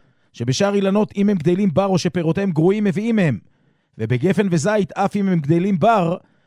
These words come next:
ופירותיהם גרועים אין מביאים מהם. אך אם אינם מוצאים פירות כלל, מותר להביא גם מגפן וזית. מפרטת המשנה את סדר הנחת העצים על גבי המערכה. אותו הכהן שזכה בתרומת הדשן,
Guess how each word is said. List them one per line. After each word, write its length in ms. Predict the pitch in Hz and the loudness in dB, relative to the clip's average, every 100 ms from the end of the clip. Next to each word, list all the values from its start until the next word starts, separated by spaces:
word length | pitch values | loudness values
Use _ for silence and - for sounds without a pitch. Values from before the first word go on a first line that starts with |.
| _ - | _ -8
ופירותיהם 540 | 127 180 165 165 214 | -2 0 0 0 -2
גרועים 360 | 160 175 220 214 | 2 2 2 0
אין 220 | 214 226 | -2 0
מביאים 380 | 226 165 247 254 | 0 0 0 2
מהם. 240 | 196 117 - _ _ _ _ _ _ | 2 0 -6 _ _ _ _ _ _
אך 220 | 127 127 208 | -6 -4 0
אם 240 | 226 190 - _ _ _ _ _ _ _ _ | 2 2 -2 _ _ _ _ _ _ _ _
אינם 340 | 151 160 185 202 | 0 0 0 0
מוצאים 300 | 175 202 180 | -2 -2 -2
פירות 300 | 180 180 - | 0 0 -2
כלל, 260 | 220 240 | 0 0
מותר 280 | 220 185 202 | 0 0 2
להביא 280 | 190 170 180 | 2 0 0
גם 140 | 175 | 0
מגפן 360 | 170 151 - 151 | 0 0 0 0
וזית. 500 | 143 127 113 90 _ _ _ _ | 0 0 -6 -10 _ _ _ _
מפרטת 480 | 110 180 214 226 233 | -8 -2 0 0 0
המשנה 420 | 233 202 196 226 | 2 2 0 0
את 80 | 214 | 0
סדר 300 | - 220 220 | 0 0 2
הנחת 320 | 208 165 208 | 2 2 0
העצים 380 | 214 190 156 208 | 0 0 0 -2
על 80 | 196 | 0
גבי 220 | 185 170 | 0 2
המערכה. 580 | 185 180 175 165 127 143 - _ _ _ _ - | 2 2 2 0 0 -2 -4 _ _ _ _ -8
אותו 280 | 123 226 | 0 2
הכהן 280 | 226 202 226 | 2 2 0
שזכה 360 | 175 165 185 208 | -2 -4 -2 0
בתרומת 520 | 196 - 175 196 196 | -2 0 0 0 -2
הדשן, 500 | 175 185 - 170 180 | 0 0 0 -2 -4